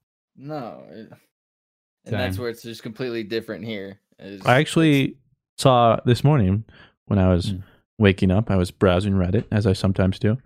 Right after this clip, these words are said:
Speaker 1: It's the
Speaker 3: and
Speaker 1: newspaper.
Speaker 3: looking at all the
Speaker 2: Gentlemen.
Speaker 3: cheery news that was out, such
Speaker 2: Mm-hmm.
Speaker 3: as this person that was, um,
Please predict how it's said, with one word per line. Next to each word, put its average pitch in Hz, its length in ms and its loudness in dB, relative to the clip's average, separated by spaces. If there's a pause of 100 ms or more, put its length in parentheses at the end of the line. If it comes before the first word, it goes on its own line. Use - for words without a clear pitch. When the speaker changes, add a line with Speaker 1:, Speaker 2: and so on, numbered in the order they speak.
(280)
Speaker 1:
It's - 160 -20
the 98 60 0
Speaker 3:
and 92 280 2
Speaker 1:
newspaper. 95 520 -6 (340)
Speaker 3:
looking 120 260 4
at 117 100 2
all 110 120 6
the 104 80 2
Speaker 2:
Gentlemen. 131 80 -2
Speaker 3:
cheery 120 300 4
news 107 540 2
that 95 120 4
was 92 140 2
out, 98 260 0 (580)
such 113 180 2
Speaker 2:
Mm-hmm. 120 80 4
Speaker 3:
as 107 100 0
this 117 140 2
person 127 580 0
that 107 180 2
was, 107 400 2
um, 101 500 2